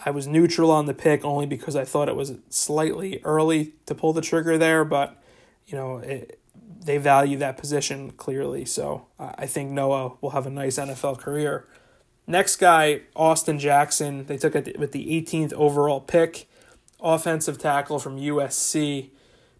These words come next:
Big boy, six five, three twenty-two. Just, to me, a total project. Um,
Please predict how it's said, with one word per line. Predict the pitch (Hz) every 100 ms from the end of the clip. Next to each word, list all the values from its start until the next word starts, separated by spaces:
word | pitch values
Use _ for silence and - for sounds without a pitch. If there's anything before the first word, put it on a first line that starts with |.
| -
Big | 165 151
boy, | 147 147 143
six | - 165 165
five, | - 156 147 147 139
three | - 151 156
twenty-two. | - 156 143 135 - 147 143 139 - - - - _ _ -
Just, | 190 185 - _ _
to | -
me, | 170 202
a | 196
total | 165 - 170 165
project. | - - 139 147 165 180 - - - _ _ _ -
Um, | 143 143 135 127